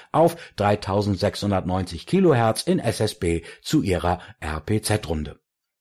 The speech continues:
Und an jedem Samstagmorgen um acht Uhr Lokalzeit findet bei unserem Partnerverband Radio A M P T in Frankreich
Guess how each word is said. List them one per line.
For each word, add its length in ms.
Und 140
an 120
jedem 220
Samstagmorgen 680
um 300
acht 340
Uhr 280
Lokalzeit 840
findet 520
bei 180
unserem 400
Partnerverband 880
Radio 580
A 200
M 300
P 200
T 300
in 120
Frankreich 640